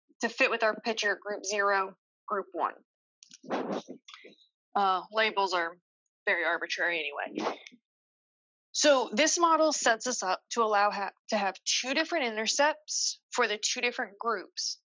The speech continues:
but we're assuming the slope is the same. So for group zero or one,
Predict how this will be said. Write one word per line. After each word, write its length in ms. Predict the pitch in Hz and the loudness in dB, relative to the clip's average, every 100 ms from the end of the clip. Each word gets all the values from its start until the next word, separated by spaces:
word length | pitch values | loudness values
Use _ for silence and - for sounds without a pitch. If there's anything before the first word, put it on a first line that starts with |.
| _ _ | _ _
but 160 | - 214 | -2 0
we're 160 | 220 | 0
assuming 720 | 220 - - - 277 277 294 277 | 0 -4 -6 -2 -2 -2 -4 -6
the 100 | 247 | -6
slope 540 | - - 233 220 226 - | -6 -6 -2 -2 -2 -8
is 120 | 208 196 | -10 -10
the 80 | 196 | -8
same. 460 | - - 175 151 - _ - - - | -6 -4 -6 -6 -12 _ -14 -14 -12
So 180 | - 254 | -2 -2
for 160 | - 247 208 | 0 -4 -4
group 320 | 214 262 339 339 _ | 2 2 2 -2 _
zero 640 | 220 220 - 202 180 220 247 _ _ _ - | -2 2 2 2 -2 -6 -10 _ _ _ 0
or 220 | 220 220 | 2 2
one, 340 | 196 170 185 | 2 2 0